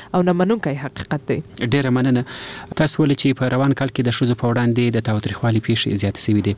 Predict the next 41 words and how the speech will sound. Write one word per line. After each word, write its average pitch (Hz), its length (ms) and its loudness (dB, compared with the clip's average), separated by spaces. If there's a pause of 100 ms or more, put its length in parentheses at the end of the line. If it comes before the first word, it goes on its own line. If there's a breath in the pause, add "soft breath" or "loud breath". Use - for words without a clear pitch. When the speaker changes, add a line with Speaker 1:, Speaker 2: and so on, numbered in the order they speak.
(200)
Speaker 2:
د 131 100 4
دغه 170 240 2
پیښو 170 580 2
د 131 100 2
زیاتوالي 117 560 0
لامل 110 280 2
څه 110 180 -2
دی؟ 110 100 2
ولې 131 180 4
زیاتې 104 200 -2
شوي 107 220 -2
دي؟ - 80 -6
Speaker 1:
که - 140 -4
څنګه 226 240 0
چې 214 120 -2
ما 208 120 2
مخکې 214 280 0 (120)
هم 208 180 2
ویل 202 280 4
چې، - 160 -2
اه، 180 420 4
تاوتریخوالی 202 640 2
له 185 100 4
ځان 175 120 2
نه، 196 200 0
اه، 170 580 2
مختلفه 190 500 0
ډولونه 160 380 2
لري، 151 260 0
لکه - 280 -4
فزیکي 175 380 -2
تاوتریخوالی 165 680 0
ده، 165 280 2
رواني 160 420 2
او 160 60 4
کلامي 160 340 0
تاوتریخوالی 165 680 0
ده، 160 120 0
اقتصادي 165 400 0
تاوتریخوالی 175 640 2
ده 185 160 2